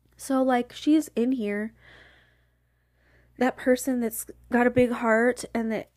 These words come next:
cares a lot and that does give people the benefit of the doubt and is still believing and rooting for the greater good and the good in people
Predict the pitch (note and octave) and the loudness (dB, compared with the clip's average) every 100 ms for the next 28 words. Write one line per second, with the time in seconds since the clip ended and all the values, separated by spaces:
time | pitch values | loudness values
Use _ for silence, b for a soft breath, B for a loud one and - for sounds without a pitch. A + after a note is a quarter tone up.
0 | - - A3+ A3 A#3 A#3 A3+ A#3 - G#3+ | -14 -2 0 0 0 0 0 0 -2 -4
1 | G#3 F#3+ - G#3+ A3 A#3+ - A#3 A3+ G#3 | -4 -4 -2 -2 -2 -6 -6 -8 -6 -2
2 | G#3+ A3 A3 G#3 G#3 G3+ G#3 F#3+ F#3 - | -2 -2 -4 -4 -2 -2 -2 -4 -6 -2
3 | A3+ A#3+ - A#3+ A3+ G#3+ G#3+ A3 A3 G#3+ | 0 0 -6 -4 -2 -2 -2 -2 -4 -4
4 | G#3+ G3+ F#3 G#3 A#3 A#3 A3+ - G#3+ G3+ | -6 -6 -4 -2 0 -2 -6 -4 -2 -2
5 | F#3 G#3+ A3 B3 A#3+ A3 A3+ A3 A3 - | -4 -2 0 2 0 2 2 2 0 -4
6 | G#3 G#3 G#3 G3+ B3+ B3 A#3 - A#3 A#3+ | -4 -4 -4 4 4 2 -6 -6 -4 -2
7 | A#3 A3+ | 0 0